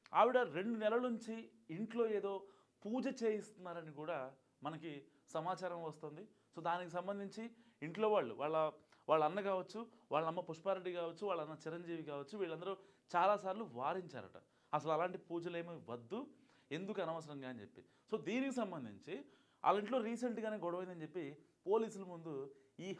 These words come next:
హౌస్ కన్‌స్ట్రక్షన్ దగ్గర ఎవరైతే ఒక అబ్బాయి, ఆ, పనిలో ఉన్నాడో ఆ పనిలో ఉన్న అబ్బాయి కూడా చెప్పాడు, రీసెంట్గానే వాళ్ళకి కొన్ని గొడవలు అయ్యాయి, అది దేని గురించి అనేది తెలియదు సార్ అని చెప్పి చెప్పాడు. So, పోలీసు వాళ్ళు చెప్పిన తర్వాత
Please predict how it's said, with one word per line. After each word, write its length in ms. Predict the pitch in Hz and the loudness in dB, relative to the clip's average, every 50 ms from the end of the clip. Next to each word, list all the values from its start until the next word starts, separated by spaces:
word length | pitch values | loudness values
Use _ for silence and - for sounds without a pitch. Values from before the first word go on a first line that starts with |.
| - | 2
హౌస్ 300 | 175 190 226 240 240 - | 2 2 2 0 -4 -4
కన్‌స్ట్రక్షన్ 480 | 233 220 202 202 214 208 - 208 202 196 | -4 -4 -4 -4 -8 -10 -10 -12 -10 -8
దగ్గర 240 | 185 175 160 175 175 | -8 -8 -6 -4 -4
ఎవరైతే 340 | 170 170 170 170 170 175 175 | -2 0 -2 -2 -2 -6 -6
ఒక 240 | 170 165 165 160 | -6 -6 -4 -4
అబ్బాయి, 560 | 156 147 143 139 170 170 165 165 156 156 - - _ _ _ _ _ - | -4 -4 -2 -2 -2 -2 -2 -4 -4 -6 -8 -12 _ _ _ _ _ -6
ఆ, 160 | 151 147 143 139 - - - | -4 -4 -4 -4 -4 0 0
పనిలో 240 | 165 185 202 214 196 | 2 2 2 -2 -2
ఉన్నాడో 420 | 175 151 127 110 101 120 170 220 - - _ _ _ - - | -2 -4 -6 -6 -6 -6 -8 -8 -10 -16 _ _ _ 0 4
ఆ 180 | 165 196 220 | 6 8 8
పనిలో 380 | 220 220 220 214 208 208 208 202 | 6 6 2 0 0 0 -2 -2
ఉన్న 180 | 196 190 180 170 | -2 -2 -6 -8
అబ్బాయి 220 | 147 - 151 151 | -6 -6 -6 -6
కూడా 140 | 175 190 180 | -6 -6 -6
చెప్పాడు, 320 | 165 131 - - 95 - - _ _ - | -6 -8 -8 -10 -14 -14 -14 _ _ -10
రీసెంట్గానే 520 | 143 196 214 214 214 185 180 160 160 165 180 | -8 -8 -6 -6 -6 -6 -6 -8 -6 -6 -4
వాళ్ళకి 500 | 170 160 151 147 143 143 139 127 - - - _ _ _ _ | -2 -2 -2 -4 -6 -8 -10 -10 -10 -12 -20 _ _ _ _
కొన్ని 180 | - 160 160 151 | -6 -4 -4 -2
గొడవలు 340 | 123 135 139 175 214 226 190 | 0 0 0 0 0 0 -2
అయ్యాయి, 340 | 139 120 123 170 247 262 - _ _ _ _ - - 151 | -4 -4 -6 -8 -8 -10 -16 _ _ _ _ -2 -2 -2
అది 120 | 156 143 | -2 0
దేని 260 | 113 139 170 226 233 | -2 -2 0 0 0
గురించి 220 | 233 226 202 - 185 | 0 -2 -2 -4 -4
అనేది 200 | 175 185 175 - | -6 -6 -6 -8
తెలియదు 260 | 160 156 160 160 160 | -6 -6 -6 -8 -6
సార్ 140 | 165 160 175 | -8 -8 -8
అని 260 | 170 156 160 135 120 | -8 -8 -10 -10 -10
చెప్పి 140 | 120 123 - | -12 -12 -12
చెప్పాడు. 300 | 113 - - 92 90 90 - _ _ _ | -14 -14 -16 -18 -18 -18 -20 _ _ _
So, 60 | - - | -12 -4
పోలీసు 300 | 151 190 208 214 214 220 | 0 2 2 2 0 -2
వాళ్ళు 140 | 214 208 | -2 -4
చెప్పిన 220 | 185 - - 160 147 | -4 -6 -8 -8 -10
తర్వాత 260 | 151 147 - - | -8 -8 -8 -12